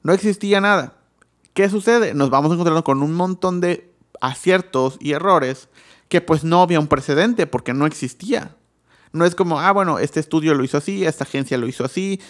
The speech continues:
esta otra empresa lo hizo así, este es el problema. Ya trabajé en otro lugar que se dedica a lo mismo, entonces aprendí esto, esto y esto." Pues no, esto no, era totalmente en blanco, era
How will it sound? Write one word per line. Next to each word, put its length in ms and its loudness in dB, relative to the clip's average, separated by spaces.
esta 220 0
otra 160 2
empresa 280 -2
lo 100 -2
hizo 160 -6
así, 460 -4
este 220 -4
es 40 -8
el 100 -2
problema. 420 0
Ya 180 2
trabajé 380 2
en 100 0
otro 240 0
lugar 420 2
que 120 -2
se 80 2
dedica 260 0
a 20 2
lo 80 0
mismo, 400 0
entonces 420 -4
aprendí 520 -2
esto, 240 -2
esto 160 -6
y 60 2
esto." 220 -6
Pues 200 -4
no, 240 0
esto 260 0
no, 340 0
era 360 -2
totalmente 540 0
en 120 0
blanco, 400 0
era 460 2